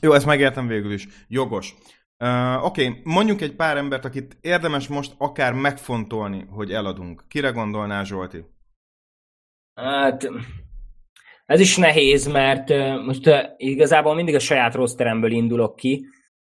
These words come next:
Speaker 2: Talán T. Higgins az, akit,
Speaker 1: Mhm.
Speaker 2: akit, akit most már úgy, úgy eltrédelnék. Neki szerintem még van valamennyi értéke.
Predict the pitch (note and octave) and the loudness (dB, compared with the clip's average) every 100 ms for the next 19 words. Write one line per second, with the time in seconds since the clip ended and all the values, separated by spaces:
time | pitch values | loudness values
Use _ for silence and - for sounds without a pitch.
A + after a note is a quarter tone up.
0 | _ _ _ - F3 F3 G3+ F#3+ F3+ F3 | _ _ _ 2 2 4 2 2 0 -4
1 | - E3+ E3 - D3+ - E3+ C#3 C3 C3+ | 0 2 0 -2 -8 -8 -12 -8 -6 -6
2 | F3+ F#3+ C#3+ D3+ D3 C#3 - C#3+ C3+ C#3 | -8 -10 -12 -12 -10 -8 -4 -2 0 -2
3 | - - C#3 C3+ C3 C3 C#3+ C#3 C#3 C#3+ | -6 -10 -6 0 0 0 -4 -4 -4 -6
4 | C#3+ D3 D3 D#3+ - D#3 D3+ D3+ C#3+ B2+ | -8 -8 -10 -10 -8 -8 -6 -6 -6 -6
5 | C3+ C#3 C#3+ C#3+ C#3+ C#3+ D3 C#3+ C3+ C3+ | -6 -6 -6 -6 -8 -8 -6 -6 -6 -8
6 | D3 C#3+ D3+ C#3+ - | -10 -4 -4 -4 -10